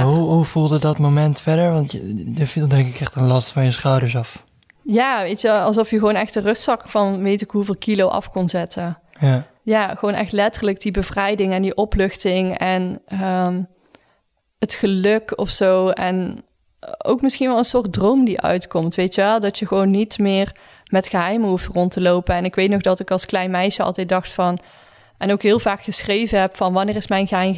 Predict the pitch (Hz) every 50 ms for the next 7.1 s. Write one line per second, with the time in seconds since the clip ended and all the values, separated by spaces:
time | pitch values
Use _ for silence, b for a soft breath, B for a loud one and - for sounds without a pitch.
0 | 175 - - - 196 190 196 185 190 202 190 - 190 180 180 190 190 175 - 185
1 | 190 190 185 196 165 160 175 190 208 208 185 170 165 170 180 175 - 185 185 190
2 | - 196 190 196 - 196 185 180 - - 208 - - 196 - 185 175 - - 190
3 | - 202 196 180 180 - - 190 196 202 - - 185 - 190 185 208 214 - -
4 | - - 175 170 165 - 180 175 - - - 170 170 175 - - 185 175 170 170
5 | B B B B 165 151 123 - 180 196 208 214 208 202 202 196 196 190 - 196
6 | 170 - 208 220 208 202 - 180 175 180 175 - - - - - 170 165 165 165
7 | 170